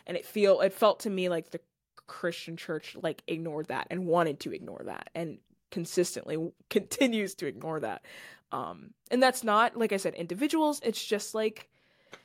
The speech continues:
capital C institutional thing. Um, and I don't know. I just, I just could, especially growing up as a pastor's kid, gave me a specific perspective of, like, being behind the scenes, being behind the closed doors as a child, and everyone thinks you're gonna forget, and you don't.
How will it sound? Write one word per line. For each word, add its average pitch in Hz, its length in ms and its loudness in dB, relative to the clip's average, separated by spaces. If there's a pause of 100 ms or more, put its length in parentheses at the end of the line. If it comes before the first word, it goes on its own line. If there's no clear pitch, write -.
(100)
capital 277 340 4
C 254 260 4
institutional 180 1040 0 (200)
thing. 151 560 -6
Um, 147 520 -6 (320)
and 160 500 -6
I - 120 -12
don't 233 120 -4
know. 233 300 0 (140)
I 202 120 -2
just, 240 320 -2
I 214 100 6
just 240 280 -4
could, - 180 0
especially 208 440 -2
growing 175 320 -4
up 165 100 -8
as 165 100 -10
a 165 40 -16
pastor's 147 300 -12
kid, 151 220 -10 (100)
gave 175 220 4
me 165 80 -6
a 156 60 -4
specific 156 480 -6
perspective 143 640 -6
of, 156 140 -2
like, 143 160 -2 (140)
being 196 400 0 (100)
behind 170 320 -2
the 147 40 -2
scenes, 117 460 -10 (360)
being 208 320 4
behind 180 340 -2
the 170 40 -4
closed 170 320 0
doors 160 360 -4
as 185 180 -4
a 175 40 -4
child, 165 520 -2
and 175 100 -4
everyone 175 320 0
thinks 165 240 -4
you're 175 60 -2
gonna 160 140 -6
forget, 147 440 -6
and 156 260 -8
you 143 100 -10
don't. 95 300 -8